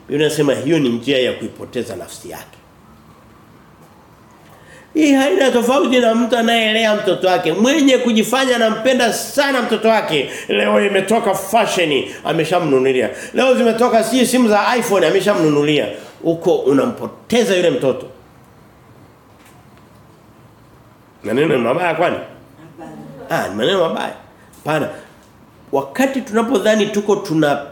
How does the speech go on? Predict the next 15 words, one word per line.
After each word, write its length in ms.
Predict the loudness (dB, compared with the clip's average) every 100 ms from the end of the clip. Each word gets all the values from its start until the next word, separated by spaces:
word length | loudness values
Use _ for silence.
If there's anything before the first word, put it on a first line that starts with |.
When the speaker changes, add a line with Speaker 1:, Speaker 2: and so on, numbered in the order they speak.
| -20 -20 -20
Speaker 1:
tunapendelea 960 | -8 -2 0 0 -2 -2 0 0 2 2
au 100 | 0
tunatendea 680 | 0 -2 -2 -2 0 0
mema, 380 | 2 0 0 -2 -8 -18 -20 -20 -10
maana 140 | -8
Biblia 260 | -4 0 2
inasema 340 | 0 -2 -4
ndipo 260 | -2 -4 -6
tunakuwa 380 | -8 -10 -8 -10
tunaharibu. 560 | -10 -16 -16 -14 -16 -16 -20 -20 _ -20 -20 -20 -20 -20 -20 -20
Speaker 2:
Amina. 360 | -18 -16 -16 -18 -20 -20 -20 -20 -12
Speaker 1:
Eh. 320 | -4 -2 -2 -8 -18 -20 -20 -20 -20 -20 -20 -20 _ _ _ _ _ -20 -20 _ -20 -20 -20 -20 -20 -12
Ndipo 240 | -4 -2 -2
tunakuwa 320 | -6 -10 -10
tunaharibu. 480 | -12 -20 -20 -20